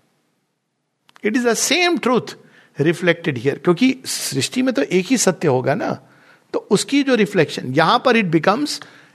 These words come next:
inertia as of stone। वहां पर that inertia is,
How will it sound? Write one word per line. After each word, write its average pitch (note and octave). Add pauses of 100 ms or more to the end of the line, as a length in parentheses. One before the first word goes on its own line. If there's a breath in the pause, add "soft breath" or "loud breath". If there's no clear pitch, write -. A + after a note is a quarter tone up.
(140 loud breath)
inertia G3+
as E3+
of F#3+
stone। D#3+ (1400)
वहां D#3+
पर A#3+
that F#3
inertia F#3
is, -